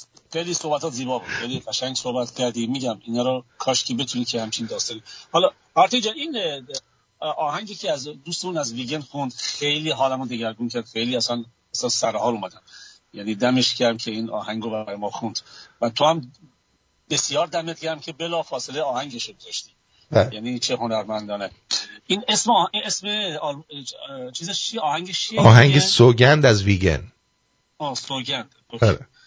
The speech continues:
Speaker 1: خیلی زیبا بود، خیلی زیبا بود. ایشون هم زیبا خون،
Speaker 2: بله.
Speaker 1: عکس العمل شما هم که خیلی عالی بود که این چیزام گذاشتی.
Speaker 2: قربونت برم.
Speaker 1: دیروز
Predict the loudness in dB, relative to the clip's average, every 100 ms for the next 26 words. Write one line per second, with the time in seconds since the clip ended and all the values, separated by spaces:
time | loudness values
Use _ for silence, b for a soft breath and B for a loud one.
0 | _ _ _ -4 -2 -2 -4 -2 -2 -4
1 | -10 -10 -8 -6 -6 -4 -4 -4 -4 -4
2 | -2 -4 -4 -2 -2 -2 -4 -4 -4 4
3 | 4 4 -2 -4 -4 -4 -6 -8 -4 -2
4 | -2 -4 -6 -2 -2 -2 -6 -4 -4 -4
5 | -4 -4 -4 -6 -8 B B B _ _
6 | _ _ _ 8 8 10 6 6 6 4
7 | 2 2 2 2 0